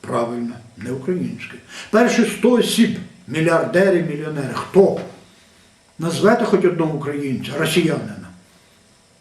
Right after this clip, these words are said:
Ні. Наступне. Наступне. Великий бізнес в кого в руках?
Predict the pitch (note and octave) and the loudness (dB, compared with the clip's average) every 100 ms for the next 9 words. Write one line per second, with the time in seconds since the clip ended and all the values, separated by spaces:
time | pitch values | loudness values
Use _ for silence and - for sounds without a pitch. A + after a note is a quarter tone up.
0 | _ _ - A#2 G#3 - - _ _ _ | _ _ 0 0 0 -4 -16 _ _ _
1 | _ _ _ - - _ _ _ _ _ | _ _ _ -20 -20 _ _ _ _ _
2 | _ _ _ - E3 F3+ - A#3+ G#3 G#3 | _ _ _ -12 -4 -2 4 4 4 -2
3 | G#3 - - _ _ _ _ _ _ _ | -4 -10 -20 _ _ _ _ _ _ _
4 | _ _ _ _ _ _ _ _ _ _ | _ _ _ _ _ _ _ _ _ _
5 | _ _ _ _ _ - B2 - A#3 - | _ _ _ _ _ -20 -18 -6 -6 -6
6 | G2+ - - _ _ _ _ _ _ _ | -12 -18 -20 _ _ _ _ _ _ _
7 | _ _ _ _ - C3 D#3+ G3 A3 G#3 | _ _ _ _ -10 -2 2 4 4 0
8 | E3 B2+ C3 - D#3 - - - E3 - | 0 -2 -4 -4 -4 -6 -8 -12 -12 -12